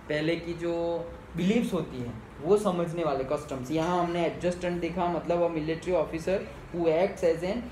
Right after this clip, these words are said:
administrative assistant to a senior officer, ओके, ये वर्ड इनका मीनिंग है कि एडजस्टेंट। तो ये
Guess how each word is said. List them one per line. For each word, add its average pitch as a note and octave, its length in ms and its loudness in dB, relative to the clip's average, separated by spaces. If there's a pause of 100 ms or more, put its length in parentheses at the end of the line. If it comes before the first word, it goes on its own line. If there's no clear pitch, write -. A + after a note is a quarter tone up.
(200)
administrative F#3 800 2
assistant F#3 640 0
to E3+ 80 -2
a F3 120 4
senior D3 360 -2
officer, B2 440 -4 (440)
ओके, D#3 320 0 (280)
ये E3 480 0
वर्ड D#3+ 220 4
इनका E3+ 280 0
मीनिंग D3 260 -4
है B2 340 -8
कि C#3 60 -2
एडजस्टेंट। A#2+ 560 -6
तो D3+ 120 -6
ये D#3 300 -2